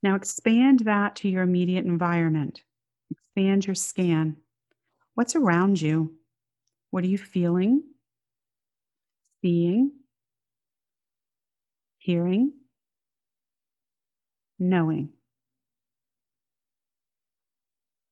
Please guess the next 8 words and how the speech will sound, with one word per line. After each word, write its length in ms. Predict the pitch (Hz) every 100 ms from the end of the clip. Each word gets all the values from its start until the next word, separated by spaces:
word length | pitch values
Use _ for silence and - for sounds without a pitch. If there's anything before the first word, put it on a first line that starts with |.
| _ _ _ _ _ _ _ _ _ -
How 100 | 226
does 220 | 247 247
that 200 | 170 170
help 360 | 156 190 202 -
you? 320 | 117 113 - _ _ _ _ _ _ _ _ _ _ _ _ _ _ _ _ _ _ _ _ _ _ _ _ _ _ _ _ _ _ _ _ _ _ _ _ _ _ _ _ _ _ _ _ _ -
When 180 | 180 180
you're 120 | 226
ready, 420 | 226 180 214